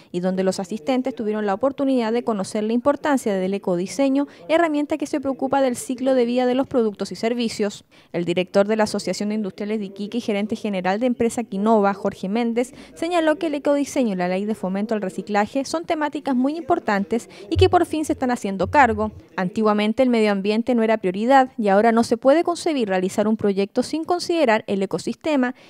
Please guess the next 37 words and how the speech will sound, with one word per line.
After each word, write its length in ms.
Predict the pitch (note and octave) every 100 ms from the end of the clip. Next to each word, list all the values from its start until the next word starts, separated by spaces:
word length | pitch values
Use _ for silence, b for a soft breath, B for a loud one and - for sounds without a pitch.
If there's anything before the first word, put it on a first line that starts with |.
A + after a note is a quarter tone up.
| -
y 100 | F3+
por 180 | F3 F#3
ello 200 | A3 A#3
es 100 | A#3
tremendamente 640 | C4 D4+ E4 D#4+ D4+ D#4
importante 500 | D4+ D#4 - G3+ F#3+
aprender 480 | F3+ F3+ F#3 G#3 -
el 180 | A3+ A3+
cómo 320 | - F4+ F4+
diseñar 420 | E4+ - D4 C#4
proyectos 520 | C#4 D4+ C4+ C4 C#4 -
en 160 | E4+
base 220 | D4+ F#3+ E3
al 80 |
planeta. 600 | E3+ A#3+ A3+ G3+ G3 G#3 _ _ _ _ _ _ _ _ _ -
De 80 |
igual 260 | F#3+ F#3 F#3+
manera, 400 | G#3+ A3 A3 G#3
y 80 | G3
en 60 |
su 120 | G3+ F#3+
calidad 360 | F#3+ F#3+ F#3+
de 40 | A3+
experto 380 | - A#3 A3+
en 80 | A#3+
la 80 | A#3
materia, 540 | B3 C4 F#3 G3+ A3+ -
el 80 |
expositor 560 | A#3+ - D#4+ D4+ C4+ C#4
e 80 | -
ingeniero 480 | D4 D4+ C4+ B3+ C4+
mecánico 540 | B3+ A#3+ A#3 B3 C4+
y 120 | A#3+
dueño 280 | A3 A3+ A#3
de 100 | G#3+
la 60 | F#3+
empresa 400 | F#3+ G3+ G#3+